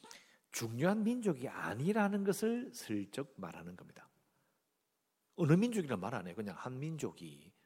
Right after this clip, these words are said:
흩어져 삽니다. 별 힘이 없어요. 얼마 안 됩니다. 그리고,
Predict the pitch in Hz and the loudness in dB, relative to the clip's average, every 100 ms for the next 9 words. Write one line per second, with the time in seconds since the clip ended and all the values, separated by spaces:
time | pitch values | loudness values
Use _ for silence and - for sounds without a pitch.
0 | - 277 - 208 147 123 - - - - | -6 -4 0 0 0 -4 -10 -16 -20 -20
1 | _ _ _ _ 165 196 196 - 262 254 | _ _ _ _ 6 8 8 4 0 0
2 | 143 175 156 - - _ _ _ 117 147 | 0 0 -2 -4 -12 _ _ _ 2 4
3 | 185 101 135 220 82 65 _ _ _ _ | 2 0 -2 -4 -6 -12 _ _ _ _
4 | _ _ _ _ _ _ _ _ _ _ | _ _ _ _ _ _ _ _ _ _
5 | _ _ _ _ _ _ _ _ _ _ | _ _ _ _ _ _ _ _ _ _
6 | - 139 156 131 190 - | 4 6 8 6 4 0